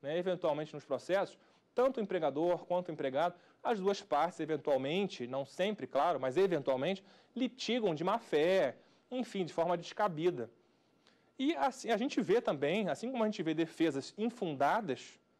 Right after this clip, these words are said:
a gente também vê petições iniciais infundadas, com pedidos completamente divorciados da realidade. Pedidos absurdos, né? A chamada ação temerária.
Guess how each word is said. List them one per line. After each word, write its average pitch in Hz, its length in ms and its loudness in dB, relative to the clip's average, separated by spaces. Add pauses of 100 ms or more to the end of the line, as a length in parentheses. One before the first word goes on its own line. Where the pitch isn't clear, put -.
(120)
a 294 80 -4
gente - 180 -8
também 247 260 0
vê 165 180 2
petições 160 480 -4
iniciais 139 680 -6
infundadas, 180 880 -2 (280)
com 240 140 -6
pedidos 180 540 -4
completamente 196 720 -2
divorciados 190 960 0
da 196 80 10
realidade. 202 680 4 (720)
Pedidos 190 520 -2
absurdos, 180 840 0
né? 170 240 -2 (300)
A 156 100 -2
chamada 156 600 0 (540)
ação 151 480 -4
temerária. 156 800 0